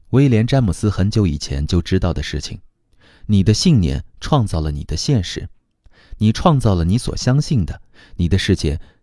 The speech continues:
就是你对现实的诠释。换句话说，你对世界的认知是你心灵的体现。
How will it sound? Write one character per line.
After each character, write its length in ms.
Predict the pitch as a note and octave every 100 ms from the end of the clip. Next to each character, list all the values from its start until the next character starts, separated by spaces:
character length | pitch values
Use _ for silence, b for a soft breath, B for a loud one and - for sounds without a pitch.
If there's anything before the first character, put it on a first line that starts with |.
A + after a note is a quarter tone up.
| _
就 200 | - F#3
是 140 | - E2
你 160 | C#2
对 160 | - F2
现 340 | - E3+ B2
实 200 | - -
的 120 | -
诠 220 | A#2+ - D#2+
释。 240 | - - - _ _ _ _ _ _ _ _ _ _ _ _ _
换 220 | - G2
句 80 | E2+
话 160 | D#2
说， 300 | D2+ D2+ D2+ - _ _ _ _ _ _
你 180 | G#2+ A2+
对 160 | C3+
世 220 | A#2+ C#3+
界 200 | B2+ A2+ F#2
的 180 | D#2+
认 240 | F#2 A#2+ F2
知 280 | - A2+ - _ _ _
是 180 | - C3
你 160 | D#2+
心 260 | D2 - D3+
灵 140 | F#2
的 100 | D#2
体 180 | D#2 -
现。 240 | - -